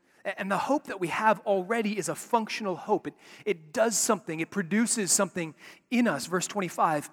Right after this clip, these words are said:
"If we hope for what we do not see, we wait for it with patience." No-, notice the emphasis here is on how you wait. The thing about waiting is that oftentimes you're in situations where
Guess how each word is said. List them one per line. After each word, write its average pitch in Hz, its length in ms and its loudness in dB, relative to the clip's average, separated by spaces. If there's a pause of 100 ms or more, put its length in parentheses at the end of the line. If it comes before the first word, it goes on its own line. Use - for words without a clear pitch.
"If 277 400 0 (260)
we 233 300 2
hope 226 500 0 (640)
for 269 400 -8
what 269 240 -4
we 220 120 -4
do 220 240 -4
not 233 360 0
see, 175 440 0
we 170 260 -8
wait 170 320 -4
for 180 240 -2
it 170 100 -14
with 156 220 -6 (400)
patience." - 540 -6
No-, 233 120 0
notice 233 300 0
the 208 140 -4
emphasis 226 480 -4
here 226 200 0
is 208 200 -4
on 185 240 0 (420)
how 202 480 2
you 202 180 0
wait. 185 480 0 (540)
The - 80 -16
thing 233 140 0
about 226 240 2
waiting 202 300 0
is 160 120 -4
that 170 220 -2 (680)
oftentimes 190 540 -2 (100)
you're 180 120 -6
in 165 60 -6
situations 180 580 -4
where 160 220 0